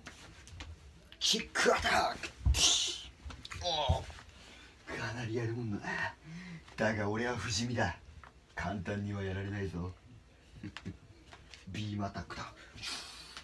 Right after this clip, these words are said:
なかなか強いな。だがも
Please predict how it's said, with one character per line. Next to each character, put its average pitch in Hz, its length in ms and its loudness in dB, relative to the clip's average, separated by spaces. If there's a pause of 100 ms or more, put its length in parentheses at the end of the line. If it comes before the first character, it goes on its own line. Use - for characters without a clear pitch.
(2750)
な - 140 -2
か - 120 -4
な - 80 -2
か - 100 -4
強 - 200 -10
い - 60 -12
な。 - 340 2 (1120)
だ 98 140 2
が 90 120 0
も 92 240 -4